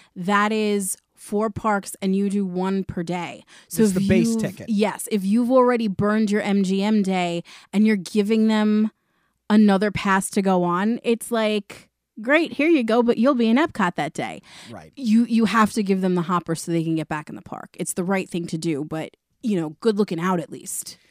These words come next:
Speaker 2: We also got a trailer drop this week for the, uh, Ghostbusters. Oh, wait, I'm sorry. We already talked about that.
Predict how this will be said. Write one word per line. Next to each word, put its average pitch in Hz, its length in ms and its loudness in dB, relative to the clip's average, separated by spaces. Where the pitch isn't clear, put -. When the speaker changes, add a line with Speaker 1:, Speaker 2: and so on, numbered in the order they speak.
Speaker 2:
We 202 160 -6
also 233 240 -4
got 202 160 -4
a - 20 -12
trailer 214 400 -4
drop 180 460 -2
this 160 480 -8
week 156 460 -8
for 151 640 -6
the, 151 480 -8
uh, 127 520 -4
Ghostbusters. 175 960 -2
Oh, 165 100 0
wait, 147 160 0
I'm 160 140 -2
sorry. 139 360 -2
We 147 140 -6
already 151 180 -4
talked 143 280 -4
about 131 180 -10
that. 131 220 -12